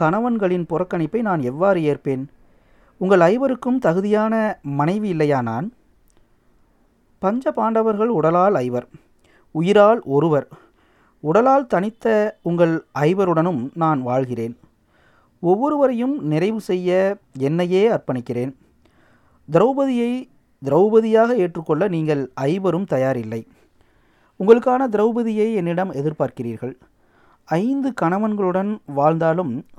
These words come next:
சரிபாதி நாட்கள் புலன்களை அடக்கியபடி நான் துறவியைப் போலவே இருக்கிறேன். உங்கள் ஐவரிடத்திலும் இந்த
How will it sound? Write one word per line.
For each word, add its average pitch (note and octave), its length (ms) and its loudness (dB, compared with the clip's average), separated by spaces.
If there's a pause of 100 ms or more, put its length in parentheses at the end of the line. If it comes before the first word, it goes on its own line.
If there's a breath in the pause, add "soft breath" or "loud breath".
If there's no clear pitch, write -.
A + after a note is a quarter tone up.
(140)
சரிபாதி A3+ 800 0
நாட்கள் E3 680 -2
புலன்களை G#3+ 500 0
அடக்கியபடி D#3 880 -4
நான் C#3 420 -2 (380 soft breath)
துறவியைப் G#3+ 500 2
போலவே E3+ 420 0
இருக்கிறேன். A#2+ 500 -6 (800 soft breath)
உங்கள் A3 420 4
ஐவரிடத்திலும் C4 840 -2
இந்த F3+ 440 0